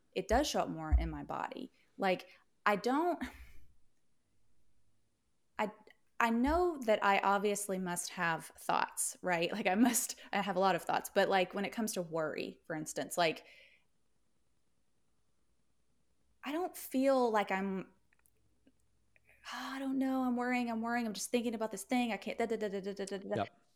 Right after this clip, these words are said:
Speaker 1: I don't,
Speaker 2: <clears throat>
Speaker 1: I will do that on occasion, but I just don't really perceive it to be that way. Anxiety for me, it
Speaker 2: Mm-hmm.
Speaker 1: really is just this baseline, like, heightened, heightening of, like, the nervous system or something like that.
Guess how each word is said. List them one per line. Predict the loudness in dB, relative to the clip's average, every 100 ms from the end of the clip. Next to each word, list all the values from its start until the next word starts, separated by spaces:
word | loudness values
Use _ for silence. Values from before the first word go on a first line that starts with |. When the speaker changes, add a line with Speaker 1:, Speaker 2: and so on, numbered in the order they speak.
| -20 -2
Speaker 1:
I | 2
don't, | 4 6 6 6 2 -2 -6 -18 _ _ _ -16
Speaker 2:
<clears throat> | -14 -14 2
Speaker 1:
I | 4
will | 6 4
do | 4
that | 2
on | 2
occasion, | -2 -2 -2 2 4
but | 4 2
I | 0
just | 0 -2
don't | -4 -4 -4
really | -4 -2 -4 -8 -14 _ _
perceive | -8 -4 -4 -4
it | -6
to |
be | -6 -4
that | -4 -4
way. | -6 -6
Anxiety | -6 -4 -2 -2 -4
for | -6
me, | -6 -6 -4
it | -4
Speaker 2:
Mm-hmm. | -6 -6
Speaker 1:
really | -4 -4 -4
is | -2 -2 -2 -6
just | -10 -8 -8 -8 -4
this | -4 -4 -10 _ _ _ _ _ _ -20 -20 -20 _ 2
baseline, | 4 2 -2 -2 -2 -2 -2
like, | -4 -6 _ _ -20
heightened, | -4 0 2 0 -4 -4 -8 -12
heightening | 0 2 4 2 2 0
of, | 0
like, | -2 -2
the | -2
nervous | -2 -2 -2
system | -6 -6 -10 -10
or |
something | -10 -10 -10
like | -10 -4
that. | -2